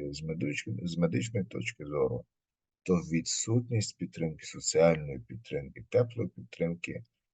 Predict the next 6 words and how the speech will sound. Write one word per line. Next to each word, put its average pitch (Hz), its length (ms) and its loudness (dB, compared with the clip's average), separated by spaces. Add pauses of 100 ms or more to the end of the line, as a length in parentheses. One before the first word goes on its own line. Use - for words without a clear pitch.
(280)
може, 92 580 6 (100)
власне, 80 720 6 (140)
е, 78 280 2
знецінити 90 960 4 (160)
це - 180 -2
лікування. 73 840 2